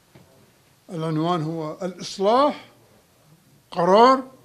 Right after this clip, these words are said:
لا شعار. ذكر الدكتور الحقيقة عبيد الوسمي عن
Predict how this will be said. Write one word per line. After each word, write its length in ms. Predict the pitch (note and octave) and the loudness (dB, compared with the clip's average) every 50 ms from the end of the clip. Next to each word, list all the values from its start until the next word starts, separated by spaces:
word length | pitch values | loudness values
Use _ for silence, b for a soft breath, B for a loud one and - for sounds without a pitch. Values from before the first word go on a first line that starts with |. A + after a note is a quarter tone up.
| _ _ - _ _ _ _ _ _ _ _ _ _ _ _ _ _ _ _ _ _ _ _ _ _ _ _ _ _ _ _ _ _ - | _ _ -20 _ _ _ _ _ _ _ _ _ _ _ _ _ _ _ _ _ _ _ _ _ _ _ _ _ _ _ _ _ _ 0
لا 140 | F#3+ G3+ G3+ | 2 2 2
شعار. 340 | - - E3 D3+ C#3+ - - - - - _ _ _ _ _ _ _ _ _ _ _ _ _ _ _ _ _ _ _ _ _ _ _ _ _ _ A2+ A#2+ _ _ _ _ _ _ _ _ _ _ _ _ _ _ _ - - _ _ _ _ _ _ _ - G3 | 0 -4 -8 -10 -10 -12 -14 -20 -20 -20 _ _ _ _ _ _ _ _ _ _ _ _ _ _ _ _ _ _ _ _ _ _ _ _ _ _ -20 _ _ _ _ _ _ _ _ _ _ _ _ _ _ _ _ -20 -20 _ _ _ _ _ _ _ -6 -4
ذكر 200 | A3+ - G#3 G3+ | -2 2 2 0
الدكتور 640 | F3+ D#3+ D#3 E3+ - - G3 F#3+ F#3 E3+ D#3+ D#3+ | 0 0 -6 -8 -6 -4 -2 -2 0 -2 -2 -6
الحقيقة 360 | B2+ - F3 F3+ F3 F3 E3+ | -6 -6 -6 -6 -4 -4 -4
عبيد 200 | D#3+ D3+ E3 D3 | -4 -6 -6 -8
الوسمي 360 | D3+ E3 E3+ E3 E3+ - F3+ | -6 -8 -8 -8 -10 -10 -8
عن 300 | E3 D#3+ D#3+ D3+ D3 C3+ | -6 -6 -6 -6 -6 -8